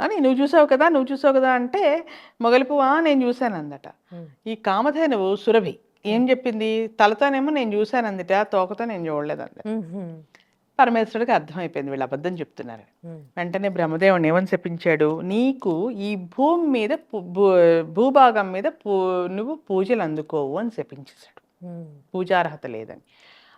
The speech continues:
Speaker 1: అలాగే మొగలిపు కేతకీ పుష్పాన్ని ఏమని శపించాడు? "అసలు నువ్వు పూజకే పనికిరావు" అన్నాడు.
Speaker 2: హ్మ్.
Speaker 1: "నీతో ఎవరు
Speaker 2: హ్మ్.
Speaker 1: పూజ చెయ్యరు, మంచి వాసన, సువాసన
Speaker 2: హ్మ్.
Speaker 1: కదా మొగలి పుష్పం,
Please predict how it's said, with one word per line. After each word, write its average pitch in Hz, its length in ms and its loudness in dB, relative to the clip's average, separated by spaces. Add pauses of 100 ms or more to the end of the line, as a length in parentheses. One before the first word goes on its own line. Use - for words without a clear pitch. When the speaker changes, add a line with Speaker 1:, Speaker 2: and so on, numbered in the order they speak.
Speaker 1:
అలాగే 262 240 4
మొగలిపు 208 680 0
కేతకీ 170 360 -2
పుష్పాన్ని 202 500 -4
ఏమని 196 200 -6
శపించాడు? 190 440 -4
"అసలు 185 200 -2
నువ్వు 165 160 -4
పూజకే 247 360 4
పనికిరావు" 175 480 -4
అన్నాడు. - 300 -18 (340)
Speaker 2:
హ్మ్. 190 120 -12
Speaker 1:
"నీతో 175 200 -2
ఎవరు 208 180 2
Speaker 2:
హ్మ్. 175 120 -8
Speaker 1:
పూజ 226 300 -4
చెయ్యరు, 220 440 0 (320)
మంచి 262 260 0
వాసన, 320 540 4
సువాసన 302 380 2
Speaker 2:
హ్మ్. 180 140 0
Speaker 1:
కదా 226 220 4
మొగలి 254 280 2
పుష్పం, 233 440 -8